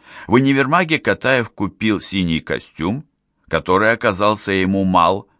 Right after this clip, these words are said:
и, казалось, предназначался пионеру старшего возраста. Когда в полдень вернулись в общежитие и сели у репродуктора, про Берию ничего не было. Через час тоже.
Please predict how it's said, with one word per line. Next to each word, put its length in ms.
и, 80
казалось, 560
предназначался 960
пионеру 680
старшего 580
возраста. 680
Когда 360
в 100
полдень 420
вернулись 640
в 60
общежитие 760
и 220
сели 500
у 80
репродуктора, 800
про 300
Берию 640
ничего 460
не 240
было. 300
Через 300
час 400
тоже. 500